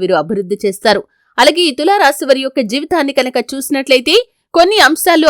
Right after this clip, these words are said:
అనుకూల ఫలితాలు, కొన్ని అంశాల్లో ప్రతికూల ఫలితాలైతే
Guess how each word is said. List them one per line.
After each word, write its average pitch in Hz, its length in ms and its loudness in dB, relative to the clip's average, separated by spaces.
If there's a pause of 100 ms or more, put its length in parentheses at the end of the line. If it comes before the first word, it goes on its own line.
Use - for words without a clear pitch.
అనుకూల 294 400 0
ఫలితాలు, 269 460 2 (120)
కొన్ని 330 300 4
అంశాల్లో 247 480 2
ప్రతికూల 214 480 0
ఫలితాలైతే 190 560 2